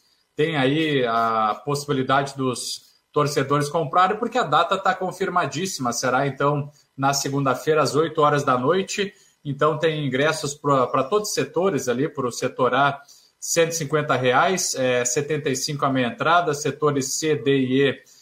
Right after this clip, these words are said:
que são aquelas áreas cobertas, ah, pessoal, por setenta e cinco a meia entrada,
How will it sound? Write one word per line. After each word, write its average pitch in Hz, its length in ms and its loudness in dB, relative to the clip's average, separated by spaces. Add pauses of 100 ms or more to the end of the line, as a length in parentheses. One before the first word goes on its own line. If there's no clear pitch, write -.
(120)
que 131 140 -4
são 147 180 2
aquelas 143 400 2
áreas 143 300 2
cobertas, 131 840 0
ah, 117 140 -2
pessoal, 131 680 0 (300)
por 147 420 2
setenta 160 480 -2
e 143 80 0
cinco 170 380 -2
a 147 60 2
meia 143 160 2
entrada, 170 680 2